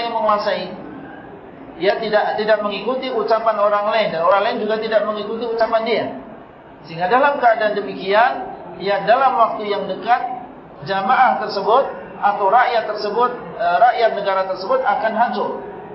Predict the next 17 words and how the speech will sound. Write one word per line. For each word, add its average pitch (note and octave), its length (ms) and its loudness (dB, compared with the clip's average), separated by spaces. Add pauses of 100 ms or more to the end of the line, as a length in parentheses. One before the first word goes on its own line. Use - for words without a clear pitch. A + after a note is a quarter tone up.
(800)
Karena F#3 240 4
tidak A3 240 2 (120)
ada A3 100 6 (100)
seorang G3+ 400 4
yang A3 240 0
menjadi F#3+ 320 -2
tempat G#3 320 2
rujukan, G3+ 480 0 (880)
seorang A#3 320 4
yang G3+ 220 -2
diikuti G3+ 420 -2
perintahnya, G#3 640 0
masing-masing G3 560 -2
mengi-, G#3 300 -6
membuat G#3 340 2
peraturan G#3+ 400 2
sendiri, G3+ 480 -2